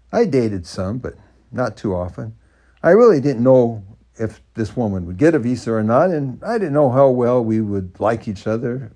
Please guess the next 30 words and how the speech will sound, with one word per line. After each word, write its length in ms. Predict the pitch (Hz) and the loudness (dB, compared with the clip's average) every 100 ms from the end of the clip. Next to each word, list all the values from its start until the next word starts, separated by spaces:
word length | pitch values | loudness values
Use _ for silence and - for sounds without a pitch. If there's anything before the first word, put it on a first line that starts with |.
| - | -12
if 200 | 113 - | -12 -12
she 120 | 151 | -4
did 240 | 160 160 | -2 -2
get 140 | 107 87 | -6 -8
a 60 | |
visa. 400 | 85 87 110 127 - _ _ _ _ _ _ _ - | -12 -12 -10 -10 -12 _ _ _ _ _ _ _ 2
I 140 | 175 | 4
had 160 | 202 139 | 4 2
been 180 | 143 | 0
in 100 | 120 | 0
a 60 | 107 | -4
car 340 | - 143 123 | 2 4 4
accident, 520 | 104 107 - 135 139 - | 0 -4 -6 -2 -2 0
plus 240 | 131 131 | 0 0
had 220 | 127 104 | -4 -2
too 140 | - 156 | 0 2
many 260 | 139 120 | 2 -2
tickets, 500 | 95 - 151 120 110 | -4 -6 -6 -8 -14
so 220 | - 117 | -8 -4
my 240 | 117 139 160 | 0 0 0
driver's 480 | 113 123 135 101 98 | 0 2 2 -2 -6
license 500 | 85 92 131 110 - | -6 -6 -10 -12 -12
was 160 | 95 | -14
suspended 640 | - 76 - 85 78 98 | -14 -20 -14 -12 -10 -12
for 120 | - - | -14 -18
six 400 | - 92 - - | -12 -12 -12 -14
months. 260 | 90 110 | -14 -10
So 120 | - | -6
I 80 | 117 | -2
had, 300 | 117 127 113 | 0 0 -2